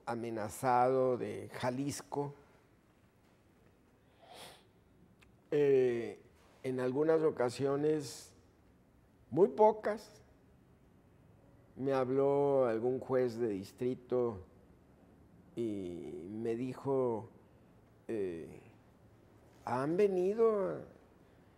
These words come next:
a, a, a pedirme que", uno de, de Mexicali, a pedirme que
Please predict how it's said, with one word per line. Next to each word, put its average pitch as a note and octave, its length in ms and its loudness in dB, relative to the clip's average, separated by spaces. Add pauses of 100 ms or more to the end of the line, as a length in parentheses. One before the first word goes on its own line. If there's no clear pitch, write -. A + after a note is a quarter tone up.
(360)
a, G#2 320 -4 (260)
a, F2+ 240 -4
a - 40 -8 (140)
pedirme F3 640 0
que", F#2+ 380 -4 (600)
uno F#3+ 240 6
de, C#3 260 2 (160)
de A#2+ 180 -2
Mexicali, A#2 680 -4 (720)
a C3 100 -2
pedirme D3+ 720 -2
que G#2 480 -2